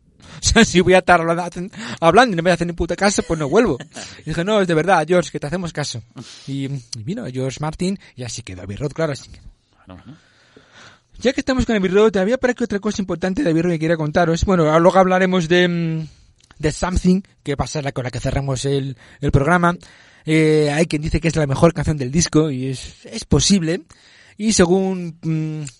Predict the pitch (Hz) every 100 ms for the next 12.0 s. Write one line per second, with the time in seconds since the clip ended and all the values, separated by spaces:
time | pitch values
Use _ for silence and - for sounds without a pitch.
0 | - 127 _ - 196 170 156 165 170 214
1 | - 131 135 147 147 156 175 151 170 185
2 | 180 170 143 175 160 190 - 208 - -
3 | - 160 175 151 143 190 190 175 170 151
4 | 175 170 156 175 190 202 - 160 127 175
5 | 180 151 139 117 113 - _ _ _ _
6 | _ _ _ 156 156 160 - 151 151 151
7 | 175 170 160 151 160 185 190 151 139 170
8 | 147 - 160 160 147 - 175 170 190 220
9 | _ _ _ _ _ - 120 143 143 131
10 | 117 104 139 175 117 117 120 123 135 165
11 | 165 185 180 156 175 139 151 196 226